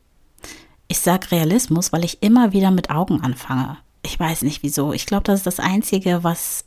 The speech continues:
ich noch nicht so wirklich beherrsche. Ein Bogen oben, ein Bogen unten, ein Kreis in der Mitte,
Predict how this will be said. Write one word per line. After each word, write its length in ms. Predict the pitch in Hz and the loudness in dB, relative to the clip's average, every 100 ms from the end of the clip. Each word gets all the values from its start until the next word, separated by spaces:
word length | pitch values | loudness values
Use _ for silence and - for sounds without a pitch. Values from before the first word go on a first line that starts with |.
| - | -6
ich 260 | 175 - | -4 -4
noch 240 | 196 180 - | -4 -4 -2
nicht 240 | 190 - | -2 -2
so 260 | 185 185 190 | -2 0 0
wirklich 440 | 214 220 190 - | -2 0 -4 -2
beherrsche. 640 | 165 - 147 143 - 170 - - - - - - - - - - - - _ _ _ - | -6 -2 -2 0 -4 -6 -12 -20 -20 -20 -20 -20 -20 -20 -20 -20 -20 -20 _ _ _ -2
Ein 140 | 175 170 - - | 2 2 0 -2
Bogen 400 | - 185 202 175 | 2 4 4 4
oben, 480 | - 202 220 214 196 | 4 4 4 4 2
ein 160 | 160 151 | 2 2
Bogen 360 | 175 190 180 | 2 4 4
unten, 640 | - 175 196 - 175 175 - | 4 2 0 2 0 0 -4
ein 160 | - 160 | -2 -2
Kreis 400 | - 190 214 - | 0 0 2 2
in 100 | 190 | 2
der 120 | 156 | 6
Mitte, 520 | 147 165 - 175 170 | 6 4 0 0 0